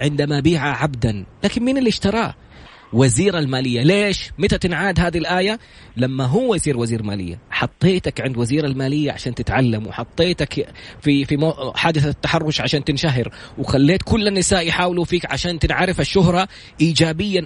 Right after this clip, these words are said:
إنك أنت الإنسان التقي، وخليتك تدخل السجن ويحلموا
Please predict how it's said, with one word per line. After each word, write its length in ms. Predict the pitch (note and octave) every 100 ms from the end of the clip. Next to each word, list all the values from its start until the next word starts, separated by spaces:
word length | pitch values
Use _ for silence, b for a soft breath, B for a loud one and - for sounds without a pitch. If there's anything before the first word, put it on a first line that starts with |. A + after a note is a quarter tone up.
| E3+
إنك 240 | D#3 -
أنت 220 | F3+ F#3
الإنسان 540 | E3 C#3+ D3+ - E3+ F#3
التقي، 440 | - G#3 F#3 C3+
وخليتك 680 | A2+ - C#3 D3 A3 B3 G3+
تدخل 280 | A3+ A3+ G3+
السجن 420 | - A#3+ G#3+ A3+ B B B B
ويحلموا 880 | D3 G3 C#4 - A3+ A3 A3 A3